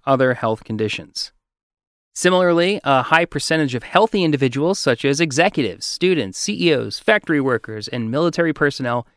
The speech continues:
use armodafinil as a potent nootropic to augment their cognitive abilities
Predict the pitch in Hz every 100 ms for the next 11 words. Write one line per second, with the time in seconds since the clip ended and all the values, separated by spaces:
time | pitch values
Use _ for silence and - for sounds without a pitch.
0 | _ _ - 180 220 190 170 180 160 170
1 | 175 120 113 117 117 _ - 151 147 -
2 | 120 117 170 180 117 110 - - 143 151
3 | 143 135 120 113 - 139 139 135 117 104
4 | 160 175 175 170